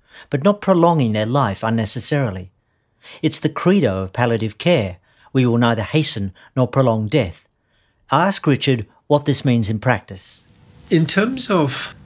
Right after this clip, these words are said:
Speaker 2: prolonging death is to make sure that we give the right treatment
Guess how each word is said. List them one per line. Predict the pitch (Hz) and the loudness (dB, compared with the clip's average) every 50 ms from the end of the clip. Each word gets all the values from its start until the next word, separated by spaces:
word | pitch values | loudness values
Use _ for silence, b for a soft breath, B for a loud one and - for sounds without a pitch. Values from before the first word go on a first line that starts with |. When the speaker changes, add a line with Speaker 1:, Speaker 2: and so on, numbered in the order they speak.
| - | -12
Speaker 2:
prolonging | - - - 135 127 127 131 135 131 123 | -4 0 0 2 4 4 2 2 2 2
death | 113 120 113 104 98 - - | 2 0 0 -2 -2 -4 -6
is | 113 104 - | -6 -6 -4
to | - | -4
make | 120 117 120 123 - | -2 -2 0 -2 -4
sure | - - 120 113 | -4 -4 -4 -4
that | 107 101 107 104 - 139 | -2 -4 -4 -6 -4 -4
we | 117 107 | -4 -4
give | 98 104 107 104 - | -2 -4 -6 -6 -4
the | 127 113 | -6 -4
right | 107 104 101 - - | -4 -4 -6 -6 -10
treatment | - - 110 104 - 117 104 98 98 98 - | -8 -8 -8 -6 -6 -8 -8 -8 -8 -12 -14